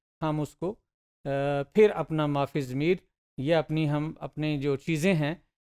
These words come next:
वो हम deliberately हम उसको कम्युनिकेट करते हैं। और ये, अ, इसमें जो इन चीज़ों में के,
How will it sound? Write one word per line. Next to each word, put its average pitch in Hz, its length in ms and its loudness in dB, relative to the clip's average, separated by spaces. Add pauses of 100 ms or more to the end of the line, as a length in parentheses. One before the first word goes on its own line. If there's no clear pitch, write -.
(200)
वो 147 220 2
हम 175 280 0
deliberately 170 720 4 (420)
हम 143 220 -4
उसको 147 280 -6
कम्युनिकेट 139 600 -2
करते 208 320 2
हैं। 247 280 -2 (500)
और 233 260 6
ये, 247 500 4
अ, 196 400 2 (1300)
इसमें 254 560 2 (1700)
जो 220 480 4
इन 196 180 0
चीज़ों 220 320 4
में 233 260 2
के, 214 520 4